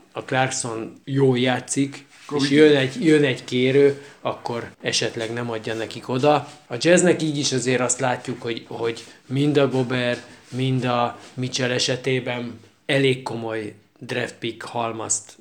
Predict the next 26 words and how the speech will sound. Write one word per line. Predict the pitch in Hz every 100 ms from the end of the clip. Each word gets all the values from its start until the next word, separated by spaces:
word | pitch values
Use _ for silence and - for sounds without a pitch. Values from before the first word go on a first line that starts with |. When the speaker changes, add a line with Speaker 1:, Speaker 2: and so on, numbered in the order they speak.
| 208
Speaker 1:
raktak | 113 104 110 104
össze, | 110 - - 131 131 _
tehát | - 113
nekik | 123 127 131 139 139 135 - _ _ -
elvileg | 127 123 120 123 123 123 - _
nem | 117 120
most | 120 113 -
van | 107 104
az | 104 -
idejük, | 110 113 120 123 - _ _
hanem | - 110 107
majd | 107 104 107 - -
öt | 113 -
év | 107 104
múlva, | 110 107 113 123 131 - _
kb., | - 117 117 127 127 - -
vagy | 110
lehet, | 113 110 107
hogy | 107
hat-nyolc, | - 107 107 - 110 120 156 156 - _ _
de | - 117 -
ottanra | - 131 - - 110 104 101 - _ _
akarják | 123 113 - 110 110 98
időzíteni | 120 139 135 135 143 139
a |
dolgot | 135 139 135 139 135